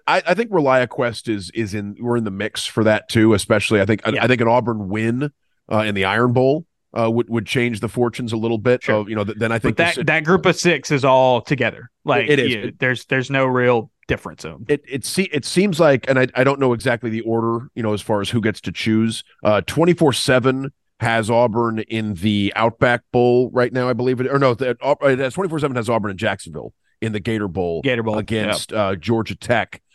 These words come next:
Speaker 1: They've got L S U in the ReliaQuest Bowl in Tampa against Notre Dame. Uh, and I think that's where the fact that Notre Dame could be an opponent for one of these bowl games, uh, m-, make, you
Speaker 2: Mm.
Speaker 1: know, move, moves the, moves the needle a little bit because
Speaker 2: Absolutely.
Speaker 1: as I thi-, I think
Speaker 2: Absolutely.
Speaker 1: Notre Dame,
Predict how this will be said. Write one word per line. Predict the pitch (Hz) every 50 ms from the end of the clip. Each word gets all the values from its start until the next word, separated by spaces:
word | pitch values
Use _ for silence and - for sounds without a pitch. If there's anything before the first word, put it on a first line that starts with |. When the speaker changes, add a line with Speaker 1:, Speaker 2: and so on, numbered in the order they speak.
| _ _ _
Speaker 1:
They've | 117 113 92
got | 85 120 107 - _
L | 131 131 135 127
S | 117 104 - -
U | 131 156 208 202 147 113 101 98 95 92 _ _ _ _ _ _ _ _
in | 123 123 117 107
the | 90 107 110 107 107 107
ReliaQuest | 107 110 110 110 113 117 123 117 110 - - 120 110 - - _
Bowl | 107 104 104 101 104 98
in | 98 95
Tampa | - - 123 120 117 104 - 104
against | 90 104 87 104 92 - 98
Notre | 101 104 101 90 90 82
Dame. | 76 113 123 123 104 82 73 65 65 - _ _ _ _ _ _
Uh, | - 98 95 -
and | 104 104
I | 101
think | 104 110 90 80
that's | 113 120 135 143 - -
where | 123 117 113 110 110 107 101 101 _ _ _ _
the | 117 104
fact | - 147 147 123
that | - 117
Notre | 113 123 135 139 127 123
Dame | 117 123 131 143 147 139 117
could | _ - 135 123 101
be | 120 117
an | 110 104
opponent | 92 _ - - 165 185 208 175 104 76 69 - - _ _ _ _ _ _ _
for | - 127
one | 117 117 123 117
of | 107 90
these | 117 110 104 85
bowl | - 113 107 104 107
games, | 92 110 101 98 95 92 92 90 90 - - - _ _ _ _ _ -
uh, | - 110 104 101 104
m-, | 107 110 -
make, | 117 113 143
you | 143 123 110
Speaker 2:
Mm. | 101 98
Speaker 1:
know, | 101
move, | 104 110 120 117 113 -
moves | 127 127 131 127 110 104
the, | 117 117 -
moves | 120 131 139 127 110
the | 92 120
needle | 113 117 113 110 107 110
a | 107
little | 101 107 101 101 101
bit | 85 110 104 - -
because | 113 - 117 107 - -
Speaker 2:
Absolutely. | 107 113 - - - 127 127
Speaker 1:
as | 113
I | -
thi-, | -
I | 131
think | 131 139
Speaker 2:
Absolutely. | 123 135 147 131 113
Speaker 1:
Notre | 156 156 147 135
Dame, | 135 135 139 135 131 123